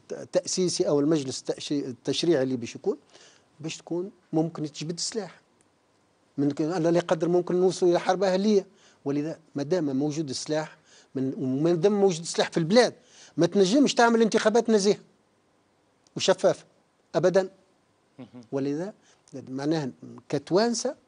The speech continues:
ها، والمطلوب من الحكومة أن تسعى أن ال-، الموضوع متاع السلاح أن ينتهي من تونس، ولو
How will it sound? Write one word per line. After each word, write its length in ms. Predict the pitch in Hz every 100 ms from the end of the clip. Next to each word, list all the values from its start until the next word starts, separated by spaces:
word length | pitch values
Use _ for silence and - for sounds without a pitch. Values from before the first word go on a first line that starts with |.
| _ _ _ -
ها، 180 | 147 226 - _ _
والمطلوب 1200 | 131 143 143 139 135 143 135 120 120 190 - 214 196
من 60 |
الحكومة 520 | 185 - 147 185 185 196 _ _
أن 200 | 156 147
تسعى 380 | 156 156 156 151 -
أن 380 | 147 135 139 123 113
ال-، 180 | 135 165
الموضوع 520 | 127 131 139 156 123
متاع 360 | 127 127 117 117 113 117 113 _ -
السلاح 400 | - 143 139 - -
أن 140 | 131 143
ينتهي 540 | 170 143 127 120 120 120 -
من 180 | 120 110
تونس، 380 | 123 127 120 - _ _
ولو 180 | 135 127